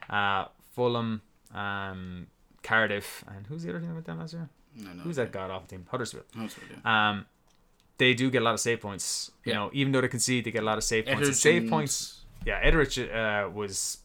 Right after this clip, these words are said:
Speaker 1: brilliant for me when
Speaker 2: Yeah.
Speaker 1: I had him at some stages. So they'll get save points, and they'll usually perform better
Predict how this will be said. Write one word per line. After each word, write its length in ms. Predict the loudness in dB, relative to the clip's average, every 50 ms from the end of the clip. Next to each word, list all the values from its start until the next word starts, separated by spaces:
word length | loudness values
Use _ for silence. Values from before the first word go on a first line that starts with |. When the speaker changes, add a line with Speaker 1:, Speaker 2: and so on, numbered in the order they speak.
| _ -4
Speaker 1:
brilliant 300 | -2 -2 -2 -2 -4 -8
for 100 | -12 -10
me 140 | -8 -8 -6
when 100 | -6 -6
Speaker 2:
Yeah. 60 | -8
Speaker 1:
I 60 | -6
had 120 | -6 -6
him 100 | -6 -8
at 80 | -10 -10
some 140 | -10 -8 -8
stages. 300 | -8 -8 -6 -6 -4 -4
So 180 | -4 -4 -6 -8 -10 -20 -20 -16 -4 2
they'll 140 | 2 2 4
get 180 | 4 2 2
save 240 | 4 6 6 6 4
points, 400 | 4 0 0 0 0 -2 -4 -4 -2
and 280 | -2 0 0 0 0
they'll 140 | 0 0 0
usually 300 | 0 -2 -2 0 -2 -2 -4
perform 460 | -6 -6 -2 0 2 2 2 0 2
better 420 | 4 6 6 8 6 6 4 2